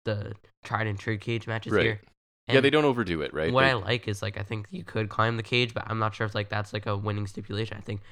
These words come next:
Speaker 1: they even said, like, if Baker were to go, she would lose by count out in a cage match, which I
Speaker 2: Oh,
Speaker 1: thought was
Speaker 2: cool.
Speaker 1: interesting.
Speaker 2: I like that.
Speaker 1: Um, and I, what I kinda liked here was, like,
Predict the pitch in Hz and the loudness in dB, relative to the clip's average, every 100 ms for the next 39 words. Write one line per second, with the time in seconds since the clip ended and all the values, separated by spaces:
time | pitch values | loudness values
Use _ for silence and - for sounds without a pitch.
0 | - 123 117 110 101 113 104 104 101 107 | -6 -4 -2 -4 0 -2 0 -4 -2 -2
1 | 113 110 104 101 98 - - 113 113 101 | 0 0 0 -2 -4 -14 -6 -2 0 0
2 | - 107 107 110 101 101 - 107 117 101 | -2 -4 -2 -4 -4 -8 -6 -4 -2 -4
3 | - - - 101 101 101 101 107 123 104 | -10 -20 -12 -10 -8 -8 -10 0 0 2
4 | - 80 71 117 120 104 - - - 82 | 0 0 -2 -8 -10 -10 -10 -14 -8 -2
5 | 85 87 - 71 - - 113 107 101 - | -2 -2 -4 -6 -8 0 4 4 2 -4
6 | - 107 104 107 110 107 - 104 101 101 | -6 -2 0 2 2 2 0 0 0 -4
7 | - 104 101 104 101 98 | -4 -2 0 -2 -4 -8